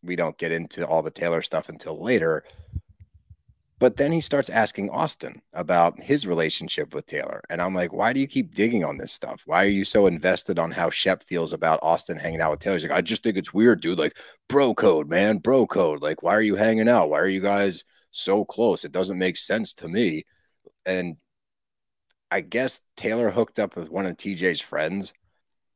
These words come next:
and we find that out. And I'm sure that that rubbed him the wrong way. But all I'm getting from this conversation, even before we get to, like, the confirming part, like, clearly J T's got a thing for Taylor.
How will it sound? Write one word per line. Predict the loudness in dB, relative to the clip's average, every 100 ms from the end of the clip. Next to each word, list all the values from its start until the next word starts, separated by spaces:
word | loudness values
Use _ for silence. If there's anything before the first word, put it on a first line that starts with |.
| _ _
and | -2 2 2 0
we | -6
find | -4 -4 -2
that | 0 2
out. | 2 2 -2 -4
And |
I'm | -6 -6
sure | -6 -2 -2
that | -2 0
that | 0 0
rubbed | 0 0 -2
him | -2
the | 0
wrong | 2 2 2
way. | 4 4
But | 2 -2
all | 2 4
I'm | 6 4
getting | 2 0 0
from | -6 -6
this | -4
conversation, | -2 -2 -2 -4 -4 -4 -4 -4 -6 _ _ _ 0
even | 2 4 2
before | 0 0 4 4
we | 4
get | 4 2 2
to, | -4
like, | -6 -6 -8
the |
confirming | -12 -12 -8 -4 0 0 -2
part, | -2 -2 -2 -8 _ _ _ _ _ _
like, | -4 0
clearly | 2 4
J | 4 0 0
T's | -2 -2
got | -2
a |
thing | -4 -8
for | -8
Taylor. | -6 -6 -8